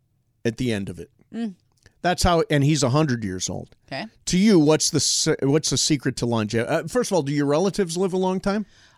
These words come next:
Speaker 2: Uh, some of 'em do.
Speaker 1: Yeah.
Speaker 2: I had, I had some. My, my, on my dad's side, not really. My mom's side, they can go a while.
Speaker 1: Yeah. My,
Speaker 2: <laughs>
Speaker 1: all,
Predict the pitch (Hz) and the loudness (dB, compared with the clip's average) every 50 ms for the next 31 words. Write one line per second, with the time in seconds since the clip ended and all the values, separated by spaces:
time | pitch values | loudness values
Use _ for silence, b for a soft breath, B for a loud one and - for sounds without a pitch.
0 | b - 202 202 208 208 202 190 - 285 285 311 226 185 175 156 160 151 160 185 | b -2 2 4 4 4 4 2 2 0 0 0 0 0 0 0 0 0 -2 -4
1 | 170 - 131 127 131 139 _ - - 190 214 214 190 - - - 202 208 208 - | -4 -4 -2 -2 -2 -4 _ -8 -4 -2 0 0 -2 -4 -6 -4 -4 -4 -4 -4
2 | - 233 214 214 208 196 - 220 214 226 233 226 - 240 240 240 233 214 208 226 | -4 -4 -4 -4 -4 -6 -6 -4 -4 -4 -4 -6 -8 -8 -8 -8 -8 -8 -10 -14
3 | 185 _ _ _ _ _ _ _ _ _ _ - 202 220 226 226 220 208 202 202 | -18 _ _ _ _ _ _ _ _ _ _ -12 -8 -6 -4 -2 0 0 0 0
4 | 196 196 175 170 220 214 220 233 233 - - 202 185 175 180 175 147 165 165 160 | -2 -4 -4 -2 2 2 2 2 2 0 0 0 0 0 0 -2 -2 0 -2 0
5 | 156 147 139 135 139 147 - - - 165 170 180 180 185 185 - 180 156 139 143 | 0 0 -2 -2 -4 -6 -10 -8 -4 -2 -2 0 0 -2 -2 -2 -4 -4 -4 -6
6 | 135 156 147 139 135 127 123 127 127 131 139 - _ _ _ _ b b b b | -6 -4 -4 -2 -2 -2 -2 -2 -4 -4 -6 -10 _ _ _ _ b b b b
7 | b b b b b b 139 139 117 104 110 - _ - - 214 247 233 247 - | b b b b b b 0 2 2 0 -2 -6 _ 2 4 4 4 4 2 -2
8 | - - 214 247 285 294 277 | 0 4 6 6 8 6 4